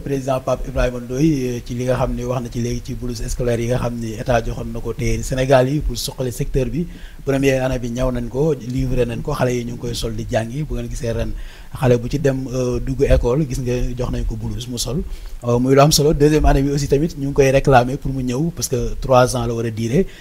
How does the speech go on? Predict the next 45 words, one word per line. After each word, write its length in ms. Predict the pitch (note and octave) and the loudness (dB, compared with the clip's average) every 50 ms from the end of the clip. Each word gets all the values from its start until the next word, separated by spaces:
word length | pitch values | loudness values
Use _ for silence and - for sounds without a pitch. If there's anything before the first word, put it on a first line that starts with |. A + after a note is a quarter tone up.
| - - - - - | -16 -16 -12 -6 -2
Euh, 160 | A#2+ A#2+ A#2 A2+ | 0 2 2 2
kon 140 | - B2+ | 2 0
ñu 140 | B2 B2 C3 | 0 0 0
ngi 40 | C3+ | 4
koy 160 | - D3+ C#3+ C#3+ | 6 8 8 10
xaar, 340 | D3 - D3 B2+ B2+ D#3+ E3 | 10 10 10 10 10 10 8
di 80 | C3+ B2+ | 4 0
ci 100 | A#2 C3+ | -2 -2
soññaat 340 | - - D#3 D#3+ D#3 D3 C#3+ - | 0 0 2 2 2 2 4 4
état 340 | - - - B2 C3+ E3+ F3+ - | 4 4 4 6 6 4 4 4
ak 80 | - B2+ | 0 -2
ñi 120 | B2+ C3 | -2 0
nga 100 | C3 C3 B2 | 0 0 0
xam 160 | B2+ B2+ B2+ | 0 -2 -2
ne 120 | B2 B2 | -2 -4
ñoo 160 | B2 B2+ B2 | -2 -2 -2
ko 80 | A#2+ B2 | 0 0
yor. 220 | A2+ A2 B2+ F3+ - - - - - - - - - | 0 0 0 -2 -4 -8 -12 -16 -18 -16 -16 -8 0
Euh, 200 | B2 B2 A#2+ A#2+ A2+ | 2 4 4 4 2
bu 80 | A#2+ | 2
ko 80 | C3 C#3+ | 4 4
defee 220 | C#3 C#3 C#3+ C#3 | 6 6 8 8
rek, 160 | C#3+ E3 - - | 8 8 6 4
président 360 | - D3+ D#3+ D#3+ D#3+ D#3 D3+ | 4 4 6 10 10 10 10
Ndiassé, 480 | D3+ D3+ D3 C#3 C3 C3+ C#3 E3+ G3 E3+ | 10 10 8 8 8 8 6 6 6 6
xam 240 | - - - C#3 C#3 | 4 2 0 0 0
na 100 | C#3 C3 | 0 2
ci 120 | - - - | 4 4 6
question 300 | D3+ C#3+ - - C#3 B2+ | 6 4 4 2 0 0
bi 80 | A#2+ B2 | 0 0
sax 140 | C#3+ C#3 C3 | 2 4 6
laay 160 | C3 C3 C3 | 6 6 6
des 160 | C3 C3 B2 B2 | 6 2 0 -2
ak 60 | B2+ | -2
yow 200 | C3 B2 A#2+ A#2+ | -2 -2 -2 -2
tuuti 200 | - D3 C#3 C#3+ | -4 -2 0 0
rek 120 | B2+ B2+ B2 | 0 2 2
nga 80 | C3+ B2+ | 0 2
tënk 260 | - D3 C#3 A#2+ A2 | 2 0 0 2 2
ci. 160 | A#2 D#3+ F3 - - - - - - - - | 2 2 2 0 -2 -4 -2 0 2 4 4
Est-ce 120 | D#3+ - | 4 6
que 100 | - F3+ | 6 6
ministre 580 | E3 D#3 D3 D3+ D#3+ E3 - - - D3+ C#3+ C#3+ | 6 6 6 4 4 6 6 6 6 4 2 2
de 120 | C3+ C3 B2+ | 2 4 6
l'artisanat 520 | B2+ C3 C3+ B2+ B2 B2+ C3 B2+ A#2+ A#2+ | 6 6 4 4 0 -2 -2 0 0 0